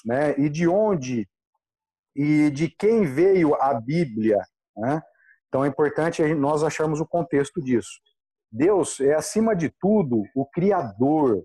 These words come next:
né? É o que mantém todas as coisas, é o que mantém tudo, o universo, né? E, e falando de universo, o universo ele é grande, ele é muito grande, nós sabemos disso. E os cientistas acreditam que o diâmetro do universo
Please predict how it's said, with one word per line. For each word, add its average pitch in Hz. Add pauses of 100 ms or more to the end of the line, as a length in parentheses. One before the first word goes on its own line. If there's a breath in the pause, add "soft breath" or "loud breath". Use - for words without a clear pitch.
né? 127 (100)
É 117
o 123
que -
mantém 160 (180)
todas 190
as 180
coisas, 131
é 107
o 101
que 131
mantém 143
tudo, 143 (400)
o 113
universo, 113
né? 113 (520)
E, 135
e 135 (120)
falando 190
de 175
universo, 170
o 143
universo 151
ele 165
é 170 (120)
grande, 160
ele 127
é 147
muito 160
grande, 110
nós 127
sabemos 156
disso. 95 (440)
E 123
os 139
cientistas 175
acreditam 135 (380)
que 143
o 170
diâmetro 165
do 147
universo 135